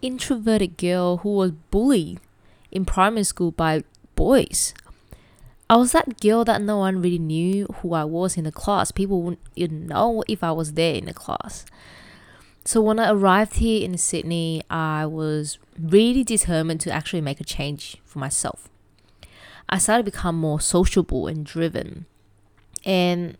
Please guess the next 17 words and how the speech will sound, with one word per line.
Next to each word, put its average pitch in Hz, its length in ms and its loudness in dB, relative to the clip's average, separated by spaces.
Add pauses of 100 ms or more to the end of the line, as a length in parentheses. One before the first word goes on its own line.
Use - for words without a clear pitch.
(140)
I 190 80 0
wasn't 220 360 -2
just 311 200 -2
driven 185 320 -2
for 175 160 -8
my 160 120 -2
happiness. - 800 -10 (760)
I 190 60 0
was 202 180 -2
driven 226 420 0
by 196 460 2 (200)
trying 190 640 -4
to 185 140 -6 (140)
be 170 280 -4 (300)
anyone 170 720 -4
and 160 300 -8
everyone. - 720 -8